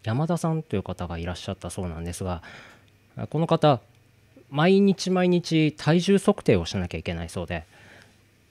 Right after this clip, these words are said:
毎朝決まった時間に必ず体重計に乗るんですよ。で、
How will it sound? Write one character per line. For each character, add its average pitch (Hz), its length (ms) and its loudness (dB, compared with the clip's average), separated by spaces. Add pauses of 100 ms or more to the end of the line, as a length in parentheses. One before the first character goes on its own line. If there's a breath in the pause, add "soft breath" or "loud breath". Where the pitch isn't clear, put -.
(580)
毎 165 340 4
朝 147 180 2
決 - 280 -2
ま 175 140 8
っ - 60 -8 (200)
た 175 100 6
時 147 140 -2
間 151 260 2
に 147 200 4 (140)
必 - 160 -2 (240)
ず 156 380 2
体 117 200 2
重 104 140 0
計 101 140 -4
に 92 100 -4
乗 90 140 -4
る 82 80 -10
ん 80 80 -12
で 78 60 -18
す - 80 -18
よ。 - 60 -20 (1400 soft breath)
で、 127 200 2